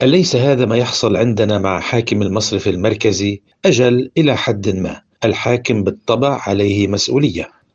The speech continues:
لكنها لا تقاس بمسؤولية من أهدر عشرات مليارات الدولارات على الكهرباء، ومن تورط في فضائح الفيول والمازوت والبواخر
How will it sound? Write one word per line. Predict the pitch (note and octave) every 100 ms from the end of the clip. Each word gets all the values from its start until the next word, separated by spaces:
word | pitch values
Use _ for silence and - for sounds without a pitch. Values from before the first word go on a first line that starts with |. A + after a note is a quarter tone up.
| _ -
لكنها | A2+ A2+ - D#3+ C3+ A2 G2+
لا | A2 D#3
تقاس | D#3 C3 C3 B2+ A#2+
بمسؤولية | B2+ A#2 G#2 G2+ - G#2 G2+ A#2+ A2 G#2
من | G#2 G2 F2+ -
أهدر | B2 G2+ G2
عشرات | F#2+ E2+ F#2 G2+ G#2 A#2+ A2+
مليارات | G2+ F#2+ F#2 F2+ G#2+ G#2+
الدولارات | F2 G2+ F#2 F2+ A2+ A2 - - - -
على | G#2+
الكهرباء، | G2+ - F#2 F#2 G2+ F#2+ - - _
ومن | G#2+ B2+ A2 F#2+
تورط | F#2 G#2+ B2+ G#2+ A2
في | G2+ G#2+ F2+
فضائح | - F2+ A#2+ G2+ - -
الفيول | - G2 G#2+ A#2 A2 G#2+ - -
والمازوت | - A2 G2+ G2 E2 G2 A2+ A#2 -
والبواخر | G2 F#2 F#2 G2 A2 - G#2+